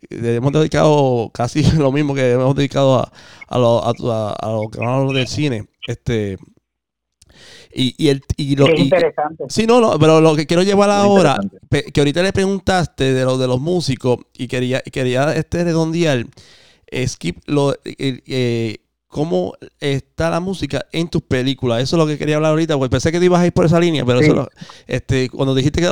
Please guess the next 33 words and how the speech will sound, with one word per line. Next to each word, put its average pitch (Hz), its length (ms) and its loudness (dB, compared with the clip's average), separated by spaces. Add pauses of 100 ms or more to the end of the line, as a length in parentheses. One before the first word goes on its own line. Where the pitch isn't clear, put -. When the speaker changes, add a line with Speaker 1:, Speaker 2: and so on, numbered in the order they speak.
(120)
Speaker 1:
que 151 120 0
nosotros 156 260 2
éramos 160 200 2
músicos, 156 460 2
pues 123 140 2
yo 127 60 0
dije, 139 160 2
pues 123 100 2
ahí 113 180 0
fue 139 220 0
que 120 140 -2
le 113 80 0
va 120 140 0
a 127 40 -4
tirar, 135 220 0 (580)
oh, 117 260 -2
a 117 140 -2
este 113 380 -4
pescadito 127 440 0
para 117 100 0
ver 113 80 0
si 120 60 0
nosotros 131 280 0
estamos 127 200 2
grabando 117 380 2
la 110 120 0
música 113 360 -2
de 107 60 -2
las 101 80 -6
películas 113 360 -4
de 104 80 -6
Skip. - 300 -12 (840)
<laughs> - 420 -18